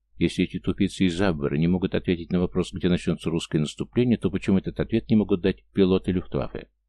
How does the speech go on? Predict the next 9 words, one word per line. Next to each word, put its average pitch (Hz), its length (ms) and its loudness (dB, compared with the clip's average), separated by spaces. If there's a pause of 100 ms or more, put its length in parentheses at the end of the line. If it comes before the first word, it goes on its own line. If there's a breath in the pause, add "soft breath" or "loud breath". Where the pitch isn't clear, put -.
(140)
Чем 123 180 4
занимается 123 460 2
эскадрилья 110 540 0
Ровеля, - 420 2
Геринг? - 380 -4 (420)
Где 92 160 4
вообще 92 280 4
само 117 320 2
Люфтваффе? - 580 -6